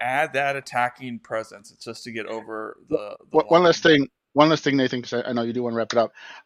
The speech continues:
Speaker 2: I want to say that, that yes, we still have the same concerns in the back line that we had last year, but I want to point out that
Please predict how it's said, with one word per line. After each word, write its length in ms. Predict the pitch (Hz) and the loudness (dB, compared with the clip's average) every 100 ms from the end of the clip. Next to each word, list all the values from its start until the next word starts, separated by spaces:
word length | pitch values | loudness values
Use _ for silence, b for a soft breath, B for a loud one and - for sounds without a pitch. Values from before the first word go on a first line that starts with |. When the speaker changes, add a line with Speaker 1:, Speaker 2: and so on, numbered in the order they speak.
| - | 4
Speaker 2:
I 100 | 147 | 6
want 180 | 190 190 | 6 4
to 60 | |
say 220 | 175 165 160 | 4 6 6
that, 220 | 139 123 | 6 4
that 240 | 131 123 113 _ - | 4 2 2 _ -2
yes, 220 | 135 127 | 0 0
we 60 | 123 | -2
still 160 | 139 | -2
have 80 | 139 | -2
the 40 | |
same 140 | 123 127 | -4 -8
concerns 340 | 113 - 127 | -8 -8 -8
in 60 | 120 | -6
the 60 | |
back 220 | 107 117 117 | -2 -2 -4
line 120 | 113 | -8
that 80 | 101 | -6
we 100 | 107 | -6
had 180 | 107 | -6
last 320 | 117 113 - 101 | -2 -4 -4 -8
year, 120 | 101 104 _ - | -10 -12 _ 6
but 260 | 175 - _ _ b b b | 8 8 _ _ b b b
I 60 | |
want 200 | 123 135 | -2 -2
to 60 | 131 | -4
point 220 | 139 135 | -4 0
out 220 | 131 127 | 2 2
that 240 | 127 123 | 4 2